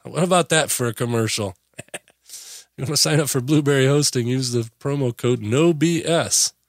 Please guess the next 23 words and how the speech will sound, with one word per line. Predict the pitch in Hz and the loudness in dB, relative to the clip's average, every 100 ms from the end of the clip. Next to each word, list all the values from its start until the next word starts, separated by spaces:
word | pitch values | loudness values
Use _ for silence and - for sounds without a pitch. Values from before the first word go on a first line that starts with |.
| _ _ _ _ _ | _ _ _ _ _
N | 127 135 | -8 -4
O | 135 143 | 0 -2
B | 127 127 143 - | 0 -2 -2 0
S, | 139 117 - - - _ | 0 2 2 0 -2 _
at | 113 - | -18 -8
checkout, | - 107 - 123 165 | -6 -6 0 2 2
and | 113 | 0
you | 113 | -2
get | 120 | -2
a | |
free | 101 - 147 | -2 0 2
month | 135 151 165 | 4 4 4
at | 123 - | -2 -4
any | 139 160 139 104 - | -2 0 0 -2 -4
level | 117 117 135 170 _ _ _ _ _ | 0 2 2 -2 _ _ _ _ _
or | 117 139 | -4 -2
a | 117 | -2
free | - - 123 131 | -4 -2 2 4
month | 123 139 - | 6 4 2
of | 113 113 - - _ _ _ - | -2 -2 -6 -10 _ _ _ -6
podcast | 120 - 123 123 - - | -6 -2 0 0 0 -2
premium | 135 139 131 135 | -2 0 0 0
statistics. | - 143 - 180 - - - - - - | -2 -4 0 2 2 0 -12 0 0 0